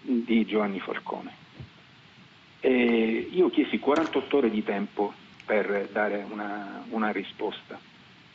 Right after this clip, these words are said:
Nel frattempo, questo è molto importante che si sappia, alcune note informazioni che il gom, eh,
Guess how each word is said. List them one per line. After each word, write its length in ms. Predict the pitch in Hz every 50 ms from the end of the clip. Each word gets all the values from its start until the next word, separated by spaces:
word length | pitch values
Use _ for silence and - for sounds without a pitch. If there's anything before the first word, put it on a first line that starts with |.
| - - - - -
Nel 120 | - 139 143
frattempo, 540 | - 131 - - - - 131 113 - 113
questo 260 | 95 123 127 - - 113
è 20 |
molto 300 | 110 120 127 - - 107
importante 640 | 98 - - 101 - - - 110 110 101 - 101 90
che 100 | 98 - -
si 80 | - 101 -
sappia, 420 | - - - - - - 117 120 - - - - - - - - - - - - - - - -
alcune 760 | - - - - - 339 370 349 - 123 117 113 113 110 107 110
note 540 | 107 127 127 113 98 - - 110 101 98 - - - -
informazioni 1040 | - 110 101 - - 110 104 113 101 101 - - - 127 127 131 117 107 101 101 - - -
che 100 | - 107
il 540 | 104 104 - - 107 104 101 104 101 104 95 107
gom, 460 | 113 123 131 131 117 110 107 104 101 104
eh, 100 | 98